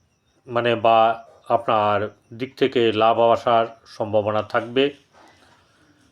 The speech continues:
পরিবার আত্মীয়স্বজনের সঙ্গে সম্পর্ক খুব একটা শুভ নয়। দিনটাতে আপনাদেরকে উচিত হচ্ছে গিয়ে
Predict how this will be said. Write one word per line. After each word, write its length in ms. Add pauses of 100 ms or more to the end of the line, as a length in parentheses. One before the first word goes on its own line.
(140)
পরিবার 300
আত্মীয়স্বজনের 520
সঙ্গে 240
সম্পর্ক 680 (640)
খুব 140
একটা 520
শুভ 300
নয়। 260 (1600)
দিনটাতে 800
আপনাদেরকে 760
উচিত 380
হচ্ছে 240
গিয়ে 420